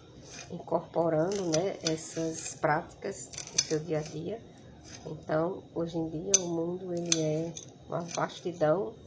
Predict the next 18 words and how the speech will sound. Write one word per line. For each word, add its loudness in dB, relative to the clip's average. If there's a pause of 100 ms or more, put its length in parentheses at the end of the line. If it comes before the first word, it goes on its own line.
(680)
de -2 (220)
alimentos, 0
temperos, -2 (140)
tipos -6
de -8 (100)
comida 0
diferente. -6 (800)
É, -10 (800)
várias 0
combinações -4
podem -4
ser -8
feitas, -6
né? -4
Várias, -6 (720)
é, -2 (1600)
maneiras 2
de, -8